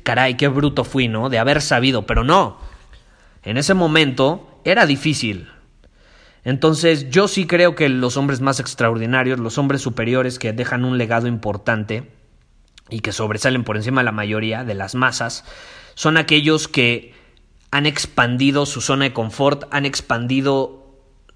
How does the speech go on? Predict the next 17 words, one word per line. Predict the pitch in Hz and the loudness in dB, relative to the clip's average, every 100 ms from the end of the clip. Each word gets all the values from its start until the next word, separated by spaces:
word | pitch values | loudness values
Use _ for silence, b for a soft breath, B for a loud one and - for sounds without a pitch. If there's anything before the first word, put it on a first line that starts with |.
| _ _ - | _ _ -20
eh, | 71 - _ - | -20 -20 _ -6
el | 123 131 | 0 2
área | 143 151 147 | 4 4 2
donde | 127 120 117 | 0 -2 -2
se | 113 | -4
sienten | - 135 147 143 | -4 -2 -2 -2
seguros | 131 120 135 135 - | -2 -2 0 -2 -4
a | 120 117 | -8 0
tal | 175 180 165 | 2 4 4
grado | 160 170 156 170 247 - b b b b b b _ | 4 6 6 2 0 -10 b b b b b b _
que | - 127 123 123 - | 0 2 2 -2 -2
para | 139 127 131 | 2 4 4
ellos | 160 160 170 143 | 0 2 0 2
lo | 127 123 | 0 0
que | 131 135 | 0 0
es | 143 - - _ - | 0 -6 -12 _ 0
cómodo, | 190 185 151 175 311 - _ | 2 2 0 0 -4 -14 _